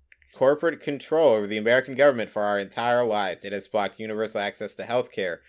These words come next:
real action on clim-, on the climate crisis, and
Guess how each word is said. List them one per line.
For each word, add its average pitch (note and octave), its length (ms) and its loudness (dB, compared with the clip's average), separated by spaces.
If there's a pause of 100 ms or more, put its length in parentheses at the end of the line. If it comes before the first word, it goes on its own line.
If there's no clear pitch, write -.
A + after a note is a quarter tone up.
(300)
real A#2+ 200 4
action A#2+ 380 2
on A2+ 180 -4
clim-, B2 440 -4
on G2+ 100 -8
the G2 80 -8
climate B2 320 -6
crisis, F#2+ 420 -8
and F#2+ 340 -12